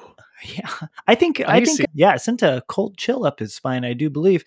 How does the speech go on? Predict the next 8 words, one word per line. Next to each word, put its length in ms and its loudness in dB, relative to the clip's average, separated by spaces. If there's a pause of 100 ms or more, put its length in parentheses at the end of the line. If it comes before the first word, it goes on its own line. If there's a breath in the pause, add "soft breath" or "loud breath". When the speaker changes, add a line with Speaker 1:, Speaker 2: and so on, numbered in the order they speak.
Speaker 1:
This 380 4
was 320 4
interesting, 560 -2
just 240 0
in 80 0
terms 300 -2
of, 120 -4
like, 240 -2